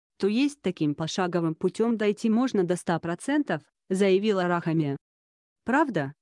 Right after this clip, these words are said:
пак в Раде и Министерстве обороны говорят о перспективах отмены призыва.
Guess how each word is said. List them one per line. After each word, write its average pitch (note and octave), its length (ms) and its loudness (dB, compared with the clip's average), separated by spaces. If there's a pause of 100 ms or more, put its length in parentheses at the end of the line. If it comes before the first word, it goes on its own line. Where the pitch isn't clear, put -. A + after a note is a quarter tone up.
(100)
пак F#3 200 -2
в F#3 60 -4
Раде E3 240 -2
и D#3 60 -2
Министерстве E3+ 760 0
обороны F3 400 0
говорят F3 480 -2
о D#3+ 80 2
перспективах E3 720 -4
отмены F#3 440 2
призыва. D#3 580 -2